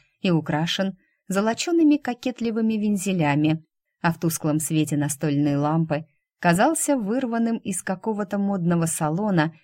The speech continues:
середины тридцатых годов прошлого века. Пока женщина набирала на круглом циферблате номер, Габриэлла блуждала взглядом по представленному в магазине товару.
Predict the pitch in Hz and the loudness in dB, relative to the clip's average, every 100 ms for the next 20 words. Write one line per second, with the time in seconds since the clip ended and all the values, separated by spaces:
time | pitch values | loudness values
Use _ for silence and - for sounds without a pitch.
0 | _ _ - 269 262 226 247 233 226 226 | _ _ -6 -2 0 0 0 0 -2 -4
1 | 220 214 - 185 165 160 156 156 160 - | -6 -4 -6 -4 -2 0 0 0 -2 -4
2 | 156 143 - 151 143 139 139 135 143 151 | -8 -6 -6 -4 -4 -4 -4 -4 -8 -10
3 | _ _ _ _ - 175 170 160 156 156 | _ _ _ _ -4 0 2 2 0 0
4 | - 160 151 147 151 160 156 147 143 151 | 0 0 0 0 0 2 2 2 0 -2
5 | 156 143 151 151 160 156 143 147 143 - | -2 -2 -4 -4 -8 -6 -4 -4 -4 -4
6 | 143 151 170 151 156 - _ _ _ 180 | -2 2 2 2 -2 -12 _ _ _ 0
7 | 180 233 320 311 254 220 214 170 170 214 | 2 2 2 2 0 -2 -2 0 0 0
8 | 190 156 151 202 214 226 214 180 156 156 | -2 0 2 2 0 -4 -4 -4 -4 -4
9 | - 170 170 165 160 156 151 156 143 143 | -2 0 2 2 2 2 0 0 0 -2
10 | 143 147 147 139 143 143 139 139 147 | 0 0 -2 -2 -4 -2 -2 -2 -4